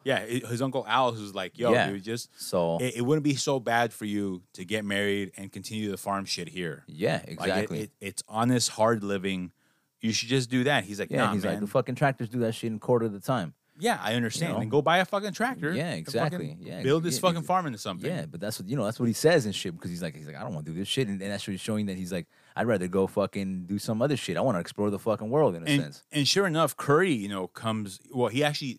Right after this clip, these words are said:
Speaker 1: they find the horse with the blood stain.
Speaker 2: Yeah.
Speaker 1: And they find Curry and they find the satchel. And there's a moment where I really liked Henry's reaction. He saw the satchel of cash and decided, "No, no, no, I'm not doing this. I'm not bringing trouble to my house."
Speaker 2: Yeah.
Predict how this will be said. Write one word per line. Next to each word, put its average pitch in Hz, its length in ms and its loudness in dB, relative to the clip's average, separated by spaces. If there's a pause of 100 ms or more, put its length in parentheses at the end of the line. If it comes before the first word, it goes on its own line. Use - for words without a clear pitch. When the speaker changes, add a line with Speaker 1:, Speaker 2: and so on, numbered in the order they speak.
Speaker 1:
they 107 220 -6
find 123 560 -2
the 98 140 0
horse 98 580 -2
with 98 100 -10
the 95 80 -12
blood 104 280 -4
stain. 76 420 -8 (220)
Speaker 2:
Yeah. 107 220 6
Speaker 1:
And 101 100 -4
they 98 60 -10
find 113 300 0
Curry 101 340 0
and 90 80 -6
they 82 60 -10
find 98 260 -6
the 90 60 -8
satchel. 87 520 -6
And 110 120 -6
there's 110 160 0
a 104 60 -2
moment 113 640 0 (440)
where 104 160 2
I 107 100 6
really 120 420 2
liked 107 340 2
Henry's 98 560 -6
reaction. 87 520 -4
He 85 120 -16
saw 101 240 -2
the 104 160 -2
satchel 90 460 -4
of - 100 -20
cash 87 500 -8 (460)
and 107 140 -8
decided, 95 560 0
"No, 110 200 -4
no, 92 80 -6
no, 80 280 -12
I'm 107 180 -2
not 98 180 -4
doing 101 280 -4
this. 71 280 -12 (300)
I'm 104 100 -6
not 92 180 -4
bringing 104 300 -8
trouble 95 300 -4
to - 100 -10
my 85 140 -4
house." 82 480 -4
Speaker 2:
Yeah. 82 280 2